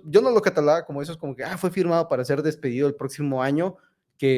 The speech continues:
igual y como con la idea de que estaban tanqueando. Sigo pensando que gerencia general en sí ya es parte de lo que estaba intentando hacer, e incluso que puedes seguir argumentando que estás intentando hacer. Por eso no te deshaces de DeAndre Hopkins nomás porque sí,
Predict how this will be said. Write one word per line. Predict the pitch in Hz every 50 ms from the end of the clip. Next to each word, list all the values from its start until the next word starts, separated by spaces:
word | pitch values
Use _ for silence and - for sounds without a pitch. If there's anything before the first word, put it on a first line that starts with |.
| 127
igual | 123 123 120 131 131 135 131
y | 127
como | - 135 135 127
con | - 135 120
la | 120 117
idea | 120 131 139
de | 135
que | 135 -
estaban | - - 131 135 131
tanqueando. | 131 123 - 143 143 147 151 147
Sigo | - 170 190 190 -
pensando | 160 143 123 139 147 147 143 -
que | 135 120
gerencia | - 135 131 135 143 127 - 143
general | 117 139 120 120 113 120 123 127
en | 123 120
sí | 120 - 135 139 139 -
ya | 139 143
es | 131 127 - - _ _ _ _
parte | - 147 135 135 131 - 151
de | 143
lo | 139
que | 123
estaba | 131 - 131 127 131
intentando | 127 - - 120 - - 120 123 123
hacer, | 123 - - 131 131 131 - _ _ _ _ -
e | 151
incluso | 143 131 139 156 151 160 151
que | 139 -
puedes | - - 139 143 151 160 147
seguir | - 151 139 143 147
argumentando | 151 135 143 135 135 123 - 147 139 135 143 135
que | 131
estás | - - 135 135 151
intentando | 139 - - 123 120 107 127 131 127 123
hacer. | 120 - 156 180 196 190 - _ _ _ _ _ _
Por | - 113 120
eso | 143 139 - 139 131 131
no | 135 147 151
te | - 165 147
deshaces | 135 - 147 131 147 143
de | 131 123
DeAndre | 117 120 123 135 131 120
Hopkins | 135 131 131 - 143 131 117 117
nomás | 113 107 107 120 120 -
porque | - 139 120 - - 110
sí, | - - 123 127 - _